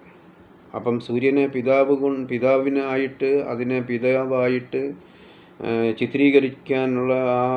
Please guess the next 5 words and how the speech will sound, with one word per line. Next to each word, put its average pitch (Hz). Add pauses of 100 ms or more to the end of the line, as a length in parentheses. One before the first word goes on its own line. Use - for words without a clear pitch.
(300)
ഋഷിയുടെ 131 (440)
ആ 113
ഒരു 127
വലിയ, 120 (340)
ആ, 120